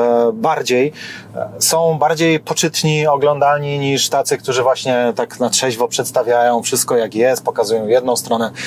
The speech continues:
drugą stronę. To się wydaje ludziom takie miałkie. Ktoś powinien przyjść i po prostu, no, jak Korwin, powiedzieć, co myśli, nawet niech to będzie głupie, ale niech to będzie jednoznaczne,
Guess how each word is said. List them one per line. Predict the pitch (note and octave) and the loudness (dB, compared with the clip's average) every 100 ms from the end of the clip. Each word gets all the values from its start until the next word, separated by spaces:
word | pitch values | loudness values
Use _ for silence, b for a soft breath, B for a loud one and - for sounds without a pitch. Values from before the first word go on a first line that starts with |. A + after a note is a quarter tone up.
| B B | B B
drugą | B2+ B2+ | 0 0
stronę. | - B2+ A#2+ A#2+ A2+ B B - | 0 -2 0 -2 -4 B B -6
To | B2 | -4
się | - | -2
wydaje | C3 C3+ C#3+ C#3 | 0 2 2 2
ludziom | C3+ C3 | 0 -2
takie | B2 - | -2 0
miałkie. | B2 C3+ A#2+ G#2+ | 2 2 0 -4
Ktoś | - A#2+ | -8 -4
powinien | C3 A#2+ G#2+ | -2 -2 -2
przyjść | - E3+ E3+ D#3+ - B B A#2+ | -2 0 0 -2 -6 B B -4
i | C3+ | -2
po | C#3+ | 0
prostu, | B2+ D3 - D#3 C#3+ C#3 - - B B - - | 0 -2 0 2 4 2 0 -6 B B -20 -6
no, | B3 B3 A3 | 0 2 4
jak | A3 - | 2 0
Korwin, | - F3+ A#2+ A2 G2 | -2 -2 -2 -4 -2
powiedzieć, | D#3 G3 G3 F3+ | 0 2 2 0
co | D3 | 0
myśli, | E3+ F#3+ F#3 D#3+ | -2 0 0 2
nawet | D#3 D3+ | 2 0
niech | D3+ | -2
to | C#3+ | -2
będzie | C3 A2+ | -2 -2
głupie, | E3 F3 D#3 | -2 0 2
ale | C#3 C3+ | 2 0
niech | C#3+ | -2
to | C#3+ | -2
będzie | C#3+ C#3 C#3 C#3+ B B | 0 2 2 0 B B
jednoznaczne, | C3 F#3 F#3 - F3+ F3+ - E3+ E3+ | 0 2 2 2 2 0 0 0 0